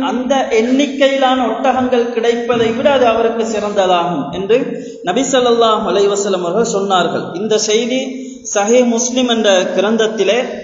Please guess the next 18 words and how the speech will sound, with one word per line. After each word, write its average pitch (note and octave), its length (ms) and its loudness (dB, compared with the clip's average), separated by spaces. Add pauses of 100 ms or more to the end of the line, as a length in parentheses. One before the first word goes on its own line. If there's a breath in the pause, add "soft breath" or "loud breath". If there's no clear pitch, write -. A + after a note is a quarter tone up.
(340 loud breath)
ஆயிரத்தி B3 540 2
ஒன்பது A#3+ 300 4
நூத்தி A#3+ 320 2
ஒன்பதாவது G#3+ 500 2
ஹதீஸாக F#3+ 720 0
பதிவாக A3+ 440 2
இருக்கின்றது. E3 460 -2 (220)
அப்ப E3+ 220 -8
பள்ளிவாசலுக்கு B3+ 880 2
வந்து A#3+ 300 -2
ஒருவர் A#3 460 2
ஒரு G#3 180 2
வசனத்தையோ A3+ 640 0 (140)
அல்லது B3+ 300 2
இரண்டு B3+ 300 2
வசனங்களையோ A3+ 720 0
கற்றுக்கொள்வாராக G#3+ 920 0
இருந்தால் E3+ 340 0